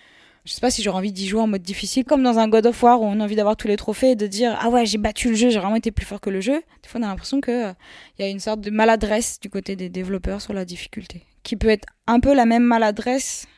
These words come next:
qui, je trouve que des fois, on perd un peu en poésie, qui se retrouve plus dans les, dans les, dans les films. Je sais pas si c'est de la maladresse, mais en tout cas,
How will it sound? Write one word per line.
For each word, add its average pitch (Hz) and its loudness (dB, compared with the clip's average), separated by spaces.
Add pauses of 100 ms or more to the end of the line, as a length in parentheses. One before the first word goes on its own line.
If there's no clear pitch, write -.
(140)
qui, - -10 (140)
je 202 -12
trouve 269 -4
que 254 -6
des 202 -2
fois, 247 -2
on 233 0
perd 254 0
un 240 0
peu 240 -2
en 220 -2
poésie, 226 -2
qui - -16
se - -12
retrouve - -16
plus 247 -8
dans 220 -4
les, 185 -8
dans 190 -10
les, 185 -10
dans 185 -12
les 185 -10
films. 180 -12
Je - -8
sais - -14
pas 233 -2
si - -6
c'est 220 -8
de 214 -6
la 214 -2
maladresse, 220 0
mais 220 -2
en - -4
tout - -16
cas, 214 -8